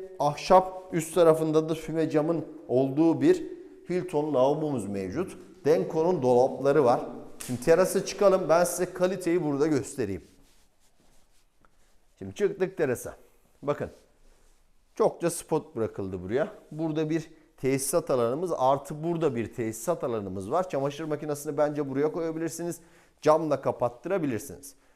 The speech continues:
Şimdi şuralar iki katlı gördüğünüz gibi. Yan taraf üçüncü katı çıkmış. Aslında o olmayacak bir şey ama yapılmış. Sadece bu adada, ada bazında üç kat çıkabiliyorsunuz. Diğerleri tamamen iki katlı.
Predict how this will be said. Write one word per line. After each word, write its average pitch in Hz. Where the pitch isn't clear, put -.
Şimdi 131
şuralar 196
iki 226
katlı -
gördüğünüz 107
gibi. 151
Yan 185
taraf 160
üçüncü 151
katı -
çıkmış. -
Aslında 156
o 220
olmayacak 101
bir -
şey 233
ama 175
yapılmış. 101
Sadece 180
bu 170
adada, 117
ada 165
bazında 113
üç -
kat -
çıkabiliyorsunuz. 95
Diğerleri 175
tamamen 160
iki -
katlı. 90